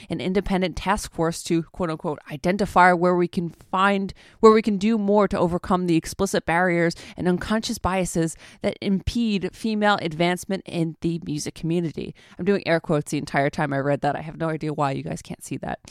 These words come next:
After hearing from many friends and colleagues, I understand that hurt that my poor, <laughs> that my poor choice of words following last Sunday's Grammy telecast has caused, Portnow said in the statement.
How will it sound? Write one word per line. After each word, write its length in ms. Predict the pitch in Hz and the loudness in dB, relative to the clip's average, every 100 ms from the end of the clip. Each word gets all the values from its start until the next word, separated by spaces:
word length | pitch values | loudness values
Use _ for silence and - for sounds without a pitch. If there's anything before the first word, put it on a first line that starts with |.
| - - - 247 _ | -20 -20 -20 -20 _
After 260 | 240 247 254 | 2 2 -2
hearing 320 | 277 294 277 | 0 0 0
from 200 | - 233 | -2 0
many 320 | 233 254 262 | 2 2 0
friends 460 | - - 247 233 202 | 0 2 4 4 0
and 160 | 208 | -2
colleagues, 520 | - 233 220 190 170 | 4 4 6 4 4
I 120 | 190 180 | 2 2
understand 560 | 202 208 202 220 208 196 | 2 0 -2 0 0 0
that 120 | - | -2
hurt 460 | 180 - 247 220 - - _ - | -6 0 0 0 -4 -20 _ 2
that 220 | 208 196 | 6 6
my 160 | 208 196 | 6 2
poor, 540 | - - - 240 240 220 | 2 -6 4 6 6 2
<laughs> 80 | - 214 202 | -4 -4 0
that 140 | 226 208 | 2 2
my 80 | 208 | 2
poor 260 | - 262 | 4 2
choice 320 | 262 247 247 | 4 0 0
of 140 | 233 202 | -2 0
words 220 | 208 - | 0 2
following 360 | 214 190 190 190 | 4 4 4 4
last 280 | 180 185 | 4 2
Sunday's 340 | - 175 170 165 | 0 2 2 2
Grammy 340 | 240 254 247 | 2 4 2
telecast 560 | - 175 175 - 170 - | 2 2 2 4 2 2
has 140 | 165 | -6
caused, 480 | - 214 180 151 - | 0 6 6 6 2
Portnow 440 | - 165 160 156 | 0 0 0 -2
said 280 | 165 160 165 | 0 0 0
in 120 | 160 | -2
the 60 | 156 | -8
statement. 500 | - 180 175 202 | -6 -4 -2 -4